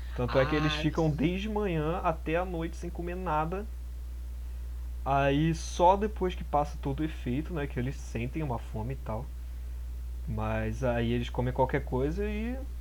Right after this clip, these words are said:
Speaker 1: seguem em frente, entendeu? Eu acho que é uma forma também de esquecer disso.
Speaker 2: Nossa, é, agora, é, eu, eu não tava ligado nisso, mas agora que você falou, realmente, tipo, nossa, isso é uma,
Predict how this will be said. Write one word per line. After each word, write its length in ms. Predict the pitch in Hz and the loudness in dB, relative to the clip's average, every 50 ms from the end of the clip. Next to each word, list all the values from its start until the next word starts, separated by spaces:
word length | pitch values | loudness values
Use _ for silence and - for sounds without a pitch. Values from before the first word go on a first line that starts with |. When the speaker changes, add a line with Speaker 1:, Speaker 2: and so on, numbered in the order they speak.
| - - - - - - - - - - | -8 -8 -8 -8 -8 -8 -8 -8 -10 -10
Speaker 1:
seguem 360 | - - - 139 135 139 175 | -8 -2 2 2 2 2 0
em 40 | 233 | -4
frente, 360 | - - - 175 165 170 - | -4 -4 -4 -4 -4 -4 -4
entendeu? 360 | - 127 120 120 120 120 143 - - - - - - - - - | -4 -4 -2 -2 -2 -2 -4 -4 -6 -6 -6 -6 -6 -6 -6 -6
Eu 180 | - 117 120 117 | -4 -4 -4 -4
acho 140 | 123 123 - | -4 -4 -4
que 60 | - | -2
é 40 | 127 | -2
uma 140 | 135 135 | -2 -2
forma 220 | 131 - 135 135 139 | -2 -2 -4 -4 -4
também 240 | 151 135 135 139 135 | -4 -4 -4 -4 -4
de 240 | 147 147 151 147 151 - - - - - - - - - - - - - - - - - | -4 -4 -4 -4 -6 -8 -10 -10 -10 -10 -8 -8 -8 -8 -8 -8 -8 -8 -8 -6 -6 -6
esquecer 380 | - - 139 131 - - 147 | -6 -4 -4 -2 -2 -2 -2
disso. 420 | 139 139 135 131 - - - - - - - - - - - - - - - - - - - - - - | -2 -2 -4 -4 -4 -6 -8 -8 -8 -8 -10 -10 -10 -10 -10 -10 -10 -10 -10 -10 -10 -10 -10 -10 -10 -8
Speaker 2:
Nossa, 480 | - 151 147 151 156 156 - - - - 156 - - 175 | -6 -6 -4 -2 -4 -4 -4 -6 -8 -8 -8 -6 -2 0
é, 160 | 165 156 151 | 0 2 2
agora, 320 | 147 151 165 - 165 180 - | 0 0 0 2 2 2 2
é, 320 | 180 180 170 165 156 160 165 | 4 4 4 4 4 2 2
eu, 200 | 170 170 175 180 - - | 0 0 -2 -4 -6 -8
eu 140 | - 175 170 | -6 -6 -6
não 140 | 180 180 - | -8 -4 0
tava 180 | - 185 185 | 2 2 2
ligado 260 | 180 185 175 190 208 226 | 2 0 0 -2 -2 -2
nisso, 200 | 254 220 - - - | -4 -8 -8 -8 -6
mas 180 | - 156 147 - | -6 -6 -4 -4
agora 220 | 156 143 151 151 | -4 -4 -4 -4
que 80 | 151 - | -4 -4
você 180 | 180 160 - - | -4 -6 -6 -4
falou, 320 | - 156 156 156 165 180 | -4 -4 -2 0 0 0
realmente, 640 | 160 151 160 175 202 220 226 233 214 190 156 - - | 0 0 0 -2 -2 -2 -2 -4 -4 -4 -6 -8 -8
tipo, 360 | - - - - - 131 120 - - - - - - - | -8 -10 -8 -8 -8 -8 -8 -8 -10 -10 -10 -10 -8 -2
nossa, 320 | - 165 180 175 - - 156 | 2 2 2 2 0 -2 -4
isso 280 | 151 165 175 - - | -4 -4 -2 0 2
é 40 | 185 | 2
uma, 320 | 180 180 180 175 170 190 | 2 2 2 0 0 -2